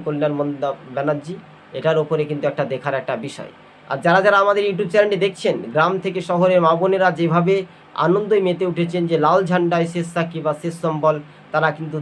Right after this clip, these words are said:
দলীয়, আহ, লাল আবির কিন্তু, আহ, হোলি নিয়ে একেবারে প্রস্তুতি। আমরা বলতেই পারি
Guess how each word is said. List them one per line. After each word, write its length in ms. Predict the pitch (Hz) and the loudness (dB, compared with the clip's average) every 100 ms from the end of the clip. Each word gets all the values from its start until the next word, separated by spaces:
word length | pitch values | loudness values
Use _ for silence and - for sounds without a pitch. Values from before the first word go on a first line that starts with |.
| 127 | -6
দলীয়, 360 | 160 165 175 | -4 0 0
আহ, 520 | 160 - - - 143 143 | -2 -6 -20 -6 -4 0
লাল 280 | 139 160 175 | 2 4 4
আবির 360 | 160 156 160 156 | 2 0 -6 -6
কিন্তু, 440 | 151 143 151 143 - - - | -6 -4 -4 -6 -8 -20 -8
আহ, 220 | 127 131 - - - - - 117 | -4 -4 -6 -14 -20 -20 -14 -4
হোলি 280 | 147 180 185 | -2 0 0
নিয়ে 200 | 170 165 | 2 2
একেবারে 320 | 156 160 147 | 0 0 0
প্রস্তুতি। 560 | 143 170 160 190 180 185 | -2 -6 -4 -6 -2 -2
আমরা 200 | 156 147 | 0 0
বলতেই 340 | 135 151 180 | 0 -2 -2
পারি 280 | 170 170 180 | -2 -2 -4